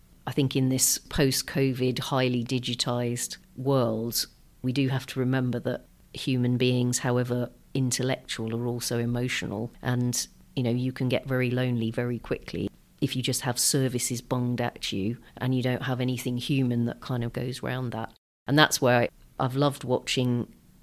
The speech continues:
we have a absolutely amazing customer service team at the C I I, and some members of that have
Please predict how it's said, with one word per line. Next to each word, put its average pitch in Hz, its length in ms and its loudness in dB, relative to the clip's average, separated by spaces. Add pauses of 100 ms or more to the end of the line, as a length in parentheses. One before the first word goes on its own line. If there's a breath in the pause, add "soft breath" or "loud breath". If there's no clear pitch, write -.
(120)
we 127 160 -2
have 131 140 0
a 127 140 -2 (360)
absolutely 127 520 -2
amazing 123 500 0
customer 120 420 -4
service 120 720 -2 (260 soft breath)
team 117 320 0
at 113 140 -4
the - 60 -10
C 113 260 0
I 107 240 -4
I, 107 340 -4 (160)
and 117 320 -2 (240)
some 127 300 0
members 117 340 0
of 98 140 -8
that 101 260 -4
have 117 360 -6